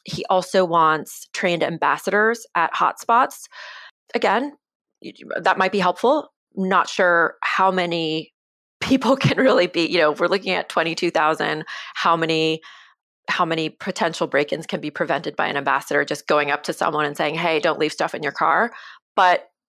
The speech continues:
I don't know, not a terrible idea. A citywide marketing campaign, again, probably couldn't hurt. I thought this was interesting. He's, he says, you know, he wants to see more interdepartmental coordination.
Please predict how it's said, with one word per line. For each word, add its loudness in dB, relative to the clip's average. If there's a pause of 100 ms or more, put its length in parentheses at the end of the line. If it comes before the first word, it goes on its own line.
(180)
I -2
don't -2
know, -2
not -2
a 2
terrible -2
idea. 0 (640)
A -2
citywide 0
marketing 0
campaign, -2 (880)
again, -2 (360)
probably 0
couldn't -2
hurt. 0 (720)
I 6
thought 2
this 2
was 0
interesting. -2
He's, -6 (100)
he -8
says, 0
you -8
know, 2
he -4
wants 2
to -6
see -4
more 2
interdepartmental -2
coordination. -2